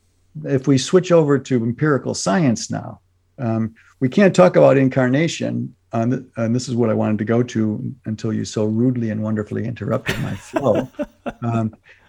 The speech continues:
Speaker 1: that, uh, that, um, you've gotta, you, what is it that reincarnates?
Speaker 2: Yeah.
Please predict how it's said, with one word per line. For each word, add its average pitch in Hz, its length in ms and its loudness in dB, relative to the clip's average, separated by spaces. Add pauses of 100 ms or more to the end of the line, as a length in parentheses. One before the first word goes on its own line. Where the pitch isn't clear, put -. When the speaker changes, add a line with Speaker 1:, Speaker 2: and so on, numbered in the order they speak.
Speaker 1:
that, 131 340 6
uh, 120 320 4 (180)
that, 127 380 0
um, 120 380 0 (360)
you've 131 180 0
gotta, 165 400 6
you, 131 220 -2 (220)
what 135 480 4
is 165 140 8
it 160 120 2
that 131 100 4
reincarnates? 127 920 0 (180)
Speaker 2:
Yeah. 85 220 -10